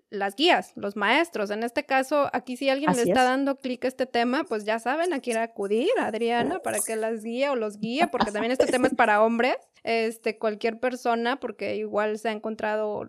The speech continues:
Speaker 1: eh, hombres y mujeres que todavía no encuentran ese propósito, ¿no? Y
Speaker 2: Ujú.
Speaker 1: fíjate que a mí me viene a la mente hace muchos años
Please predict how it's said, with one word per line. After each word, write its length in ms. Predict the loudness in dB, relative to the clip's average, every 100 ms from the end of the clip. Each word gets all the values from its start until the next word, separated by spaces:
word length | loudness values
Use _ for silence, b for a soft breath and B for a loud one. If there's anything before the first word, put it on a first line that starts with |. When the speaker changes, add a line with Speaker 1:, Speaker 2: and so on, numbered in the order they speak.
| -8
Speaker 1:
eh, 140 | -6
hombres 280 | -4 -4 -6
y 60 | -6
mujeres 440 | -4 -2 -2 -4
que 280 | -8 -10 -10 -14 -14 -2
todavía 300 | 2 2 2
no 100 | 0
encuentran 420 | 0 0 0 -2
ese 180 | -4 -8
propósito, 580 | -10 -8 -8 -10 -10 -8
¿no? 220 | -8 -8 b b b b b
Y 580 | 6 8 10 8 6 0
Speaker 2:
Ujú. 20 | b b -8
Speaker 1:
fíjate 440 | -4 0 0 -2
que 420 | 2 2 2 0 _ -4
a 100 | 0
mí 140 | 0
me 160 | 0 2
viene 400 | 2 2 2 0
a 180 | 2 2
la 140 | 2
mente 520 | 0 -2 -2 -2 -2 -2
hace 260 | -4 -2
muchos 400 | -2 -2 -4 0
años 480 | 2 2 0 -4